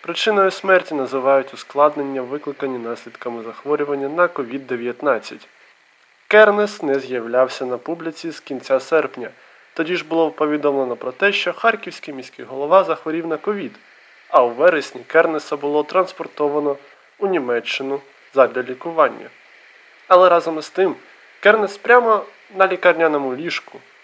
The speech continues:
зумів впевнено виграти вибори міського голови Харкова у першому турі. Восьмого листопада стало відомо, що його було офіційно зареєстровано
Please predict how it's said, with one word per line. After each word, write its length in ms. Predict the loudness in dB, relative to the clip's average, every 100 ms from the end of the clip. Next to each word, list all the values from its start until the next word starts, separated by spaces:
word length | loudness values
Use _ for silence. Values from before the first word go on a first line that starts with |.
| _
зумів 260 | -8 -4 -4
впевнено 640 | -6 _ 6 6 4 0
виграти 440 | 0 0 -2 -2 -4
вибори 340 | -6 -4 -6
міського 480 | -8 -12 -10 -10 -8
голови 360 | -8 -8 -8 -6
Харкова 520 | 4 4 4 2 2 -2 _ -16
у 100 | -4
першому 540 | 0 0 -2 -4 -4
турі. 340 | -4 -6 -6 -12 _ _ _ _ _ _
Восьмого 400 | -2 0 0 -2
листопада 680 | -2 -4 -8 8 8 10 4
стало 300 | 4 4 4
відомо, 420 | 0 -2 -2 -2
що 200 | -6 -8
його 280 | -6 -4 -4
було 280 | -2 -2 -4
офіційно 520 | -8 -12 -12 -8 -6
зареєстровано 800 | -6 -10 -10 -8 0 2 2